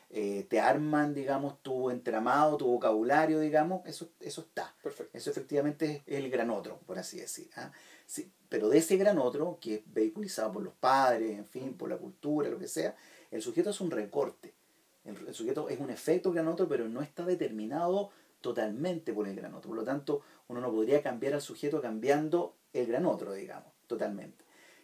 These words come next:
Speaker 1: ¿Qué es lo que va a decir Lacan posteriormente? Que el gran otro es una ficción. Nos inventamos un gran otro, recortamos, eh, de
Speaker 2: Pero,
Speaker 1: nuestro
Speaker 2: pero es
Speaker 1: pasado.
Speaker 2: una ficción nuestra.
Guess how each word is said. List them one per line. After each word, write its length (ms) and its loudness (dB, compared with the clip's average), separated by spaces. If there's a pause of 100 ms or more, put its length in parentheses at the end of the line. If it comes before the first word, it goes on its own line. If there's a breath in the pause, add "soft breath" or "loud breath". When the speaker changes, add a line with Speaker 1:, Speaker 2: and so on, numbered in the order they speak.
(120 soft breath)
Speaker 1:
¿Qué 100 0
es 40 8
lo 60 6
que 80 4
va 80 10
a 40 10
decir 180 2
Lacan 320 2
posteriormente? 800 -4
Que 80 -2
el 40 -6
gran 160 -6
otro 140 0
es 40 -4
una 120 -4
ficción. 680 -8 (380 soft breath)
Nos 180 -8
inventamos 720 0
un 60 -2
gran 180 0
otro, 260 -4
recortamos, 920 -4 (420 soft breath)
eh, 420 -4
de 180 -18 (100)
Speaker 2:
Pero, 80 4
Speaker 1:
nuestro 240 4
Speaker 2:
pero 100 4
es 60 0
Speaker 1:
pasado. 320 2
Speaker 2:
una 120 -4
ficción 300 -8
nuestra. 280 -10